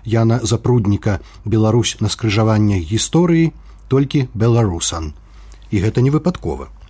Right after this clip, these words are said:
Формы на «іан» у ангельскай мове ўтвораныя ў абсалютнай бальшыні ад назваў краін на «іа». Эстонія, «Эстоніан».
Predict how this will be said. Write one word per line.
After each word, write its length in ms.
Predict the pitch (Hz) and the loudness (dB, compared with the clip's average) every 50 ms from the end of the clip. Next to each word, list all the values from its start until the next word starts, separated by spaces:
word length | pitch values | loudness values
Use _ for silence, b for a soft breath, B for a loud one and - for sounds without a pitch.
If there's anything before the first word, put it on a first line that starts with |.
| B B B B B B B | B B B B B B B
Формы 400 | B - 143 151 147 143 143 135 | B 0 2 2 4 4 4 4
на 220 | 135 135 135 135 - - | 4 2 2 0 -2 -4
«іан» 600 | - 143 160 156 127 113 131 160 180 165 117 82 - - - B B B B B B | -2 0 2 2 2 2 2 2 2 2 0 -2 -6 -10 -20 B B B B B B
у 80 | 110 98 | -2 0
ангельскай 560 | 117 117 113 131 143 123 - - - 113 107 | 0 2 2 2 0 0 0 0 0 2 2
мове 320 | 120 160 202 175 120 101 | 4 2 2 2 0 -2
ўтвораныя 640 | 92 - 104 123 147 143 143 139 135 127 127 123 117 117 - | -2 -2 0 0 2 2 2 2 2 2 2 2 0 -2 -4
ў 80 | 101 | -6
абсалютнай 560 | 101 - - - 117 170 214 - 185 170 156 | -6 -4 -2 0 0 0 0 0 0 0 0
бальшыні 480 | 143 143 127 - - 135 131 131 131 131 | 0 -2 -2 -2 -2 0 2 2 0 0
ад 160 | - 104 87 90 | -2 -4 -2 0
назваў 400 | 120 131 143 120 127 131 123 113 | 2 2 2 2 2 2 2 2
краін 460 | - - 117 113 117 127 139 143 131 - - | 0 0 2 2 4 4 2 2 0 -2 -2
на 220 | 107 110 117 113 - B B B B | 0 0 0 0 -2 B B B B
«іа». 480 | 147 135 127 113 98 87 76 71 - - - - b b b b b b b b b b b b b - | 0 2 2 2 2 0 -2 -6 -8 -14 -20 -20 b b b b b b b b b b b b b -2
Эстонія, 800 | 131 - - - - 113 101 101 101 101 110 127 151 170 175 - - - - - - - - - | -2 -2 -2 -2 -2 0 0 2 2 2 2 2 2 2 0 -2 -8 -18 -20 -20 -20 -12 -6 -4
«Эстоніан». 880 | 107 - - - 143 131 120 104 92 87 82 78 73 76 76 69 - | -2 -2 -2 0 0 2 2 2 0 -2 -4 -6 -8 -10 -12 -14 -18